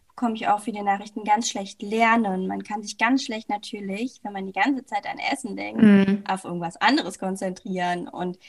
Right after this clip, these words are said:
Speaker 1: das ist natürlich total einschränkend im Leben, wenn man noch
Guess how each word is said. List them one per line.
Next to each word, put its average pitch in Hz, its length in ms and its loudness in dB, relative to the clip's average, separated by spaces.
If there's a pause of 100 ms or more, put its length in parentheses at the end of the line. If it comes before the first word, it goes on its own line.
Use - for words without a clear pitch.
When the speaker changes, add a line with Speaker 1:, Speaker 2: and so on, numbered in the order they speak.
(160)
Speaker 1:
das 196 180 0
ist 196 140 -4
natürlich 196 400 -2
total 180 440 -8
einschränkend 190 880 -2
im 175 140 -4
Leben, 180 480 -4 (200)
wenn 185 160 0
man 180 160 2
noch 180 200 0